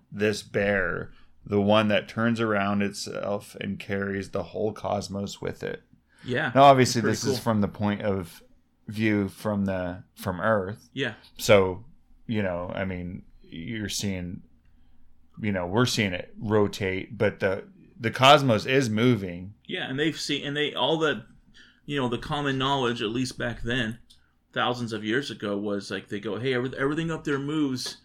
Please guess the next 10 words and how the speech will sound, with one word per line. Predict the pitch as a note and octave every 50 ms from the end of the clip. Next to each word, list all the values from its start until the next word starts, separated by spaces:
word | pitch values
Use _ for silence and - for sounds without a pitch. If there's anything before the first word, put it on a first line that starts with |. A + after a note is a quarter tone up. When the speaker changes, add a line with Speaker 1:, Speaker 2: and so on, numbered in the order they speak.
| _ - - - -
Speaker 2:
in | - B2 B2+ C3
this, | B2+ A#2+ A#2 - -
like, | B2 A#2 G#2+ -
perfect, | - - C3 C3 B2+ - - C3+ A#2+ - - - -
like, | A#2+ A2 G#2+ G#2 - - - - -
in | - A#2+
this | A#2+ A2 G#2 -
perfect, | - - - - C3 B2+ B2+ - C3+ B2 A2 - - C3
uh, | A#2 A2+ G#2 G#2
s-, | G2+ - -